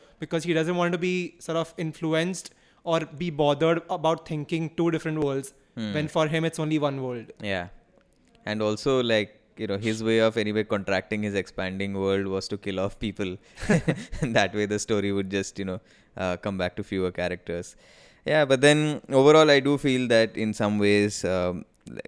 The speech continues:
Speaker 2: like, a lot has happened in this, uh, season, but it did feel way too rushed. Like, um,
Speaker 1: Yeah, which was, like, a conscious decision, right? 'Cause
Speaker 2: Hmm.
Speaker 1: for some reason, I don't know why, I'm sure H B O wouldn't mind four or five more seasons of this, but for some reason, the creat-, showrunners,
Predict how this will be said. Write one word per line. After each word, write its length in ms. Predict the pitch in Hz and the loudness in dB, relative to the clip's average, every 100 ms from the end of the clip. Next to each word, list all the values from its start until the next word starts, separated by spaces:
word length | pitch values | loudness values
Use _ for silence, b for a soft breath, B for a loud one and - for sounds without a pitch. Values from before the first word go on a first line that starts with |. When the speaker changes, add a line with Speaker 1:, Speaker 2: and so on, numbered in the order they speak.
| _ - | _ -8
Speaker 2:
like, 180 | 95 | -4
a 60 | 92 | 0
lot 200 | 95 110 | 2 4
has 100 | 117 | 2
happened 320 | 117 101 117 | 2 0 2
in 120 | 113 | 2
this, 400 | 110 110 - - | 2 0 -4 -4
uh, 160 | 95 107 | 2 2
season, 360 | - 113 123 139 | 0 -6 -4 -4
but 160 | 127 | -4
it 160 | 120 101 | -4 -4
did 260 | 110 107 | -4 -4
feel 420 | - 104 101 98 87 | -10 -8 -6 -8 -8
way 420 | 92 95 98 95 | -8 -4 -4 -6
too 260 | - 95 90 | -8 -8 -4
rushed. 520 | 87 90 - - - b b b b - | -4 -4 -10 -14 -16 b b b b -10
Like, 480 | 90 87 80 - - | -8 -6 -8 -10 -8
um, 380 | 87 82 67 - | -6 -6 -10 -8
Speaker 1:
Yeah, 100 | 247 | -4
which 200 | 185 170 | -2 -4
was, 100 | 196 | -4
like, 160 | 196 190 | -4 0
a 160 | 202 196 - | -2 -2 -4
conscious 340 | 170 165 180 165 | -2 -2 -4 -8
decision, 400 | 175 160 156 135 | -8 -6 -8 -4
right? 220 | 143 139 | -4 -4
'Cause 260 | 165 92 87 | -6 -6 -12
Speaker 2:
Hmm. 100 | - | -10
Speaker 1:
for 120 | 180 | -8
some 260 | - 196 | 0 0
reason, 280 | 196 170 160 | 0 -2 -2
I 60 | 156 | -4
don't 300 | 147 160 180 | -2 -2 0
know 120 | 185 | 0
why, 200 | 156 143 151 151 | 2 2 0 -4
I'm 60 | 151 | -10
sure 240 | - 175 170 | -4 -2 0
H 220 | 151 135 | -2 -2
B 100 | 165 | -2
O 40 | |
wouldn't 260 | 156 156 156 | 0 -2 -2
mind 300 | 139 147 147 | -4 -4 -6
four 220 | - 151 | -4 -2
or 80 | 147 | -2
five 300 | 160 147 147 | -2 -4 -4
more 220 | 147 151 | -6 -6
seasons 300 | 143 131 147 | -8 -10 -6
of 120 | 139 | -6
this, 280 | 123 139 - b b b | -6 -10 -12 b b b
but 80 | 160 | -8
for 100 | 170 | -4
some 160 | 165 175 | -2 -2
reason, 440 | 175 170 180 175 | -2 -2 -2 -2
the 60 | 160 | -4
creat-, 360 | - 160 156 - | -4 -2 -2 -6
showrunners, 640 | - 170 160 156 143 | -8 -2 0 0 -2